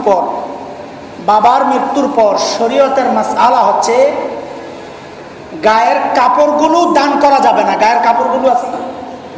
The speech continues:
বাবার গায়ের কাপড়গুলো, এগুলো আমরা দান করে দিই। এই বা-, বাবার গায়ের কাপড়গুলো দান করা যাবে না যতক্ষণ না পর্যন্ত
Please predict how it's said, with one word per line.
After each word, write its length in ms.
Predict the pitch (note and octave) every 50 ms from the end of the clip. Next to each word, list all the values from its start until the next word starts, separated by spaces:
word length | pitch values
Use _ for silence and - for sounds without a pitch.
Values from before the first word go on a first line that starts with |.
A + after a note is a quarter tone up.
| -
বাবার 240 | G#3 G#3+ A3 A#3 A#3
গায়ের 280 | A#3 A3+ A#3 A#3 A#3 A#3
কাপড়গুলো, 480 | A#3+ A#3+ A#3 A#3 - - C#4 D4 D4
এগুলো 180 | A#3+ A#3+ B3+ B3
আমরা 140 | A3+ A#3 A#3
দান 220 | - B3+ B3 A#3+ B3
করে 160 | A3+ G3+ F#3
দিই। 120 | F3 E3+ - - - - - - - - - - - - - - - - - - -
এই 120 | G#3 G#3+
বা-, 580 | G3 F3 F#3 G3+ G3+ B3 - - - - - F#3
বাবার 340 | A3 A#3 A#3 C4+ C#4+ - -
গায়ের 360 | D#4 - C4 C4 C#4+ E4 E4 D#4 -
কাপড়গুলো 560 | D#4 C#4+ C#4 D#4+ D#4 D4+ D#4 D#4 E4 E4+ F4 -
দান 280 | - D#4 D4+ D#4 D#4 D#4
করা 180 | D#4+ D#4 D#4 D#4+
যাবে 220 | D#4 C#4+ - A#3+
না 100 | - - - - - - - - - - - - - - - - - - - - - -
যতক্ষণ 460 | C4 B3+ B3+ B3+ D#4 - - E4 F#4
না 180 | F#4 F#4 F4+
পর্যন্ত 520 | F4 F4 F4 E4+ - - F4+ E4+ D#4 -